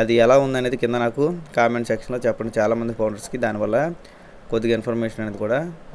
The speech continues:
దొరుకుతుందన్నమాట. ఓకేనా founders? కాబట్టి నేను కూడా September ఐదులో పెట్టాను, ఇప్పుడు దాకా నాకు పే-, payments రాలేదు. చాలామంది వచ్చాయి అనుకుంటున్నారు, వస్తే నేను ఆనందంగా చెప్పుకుంటాను,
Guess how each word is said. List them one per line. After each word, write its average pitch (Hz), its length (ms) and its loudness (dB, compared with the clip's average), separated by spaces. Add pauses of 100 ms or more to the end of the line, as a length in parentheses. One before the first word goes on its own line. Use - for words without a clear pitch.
దొరుకుతుందన్నమాట. 107 540 -4 (120)
ఓకేనా 117 260 -4
founders? 123 280 2 (100)
కాబట్టి 120 340 2
నేను 120 200 0
కూడా 127 180 2
September 120 360 2
ఐదులో 113 260 2
పెట్టాను, 113 260 -2
ఇప్పుడు 113 180 -4
దాకా 110 240 2
నాకు 107 180 -4 (120)
పే-, 107 200 -4 (140)
payments 117 440 0
రాలేదు. 107 240 2 (100)
చాలామంది 117 420 2
వచ్చాయి 117 260 0
అనుకుంటున్నారు, 107 460 -4 (580)
వస్తే 113 320 0
నేను 135 180 0
ఆనందంగా 131 400 0
చెప్పుకుంటాను, 120 440 0